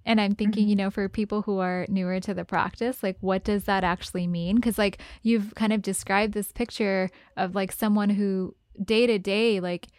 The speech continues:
Speaker 1: it seems like you were struggling whether you were thinking about it or not, because you had sort of developed these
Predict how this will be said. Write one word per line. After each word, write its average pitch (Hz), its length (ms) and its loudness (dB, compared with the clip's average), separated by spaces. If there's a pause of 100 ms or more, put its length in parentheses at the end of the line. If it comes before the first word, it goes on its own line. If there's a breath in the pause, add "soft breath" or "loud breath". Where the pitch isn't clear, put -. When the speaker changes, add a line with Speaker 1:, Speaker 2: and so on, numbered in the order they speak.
Speaker 1:
it 214 140 -2
seems 254 200 0
like 226 160 -2
you 202 80 0
were 190 80 -4
struggling 196 480 -2
whether 180 220 -2
you 180 120 -2
were 170 100 -4
thinking 202 340 0
about 180 240 0
it 180 120 0
or 170 120 -2
not, 175 320 0
because 190 380 0
you 185 100 0
had 185 200 -2
sort 180 180 -4
of 170 100 -6
developed 170 420 -2
these 165 300 -6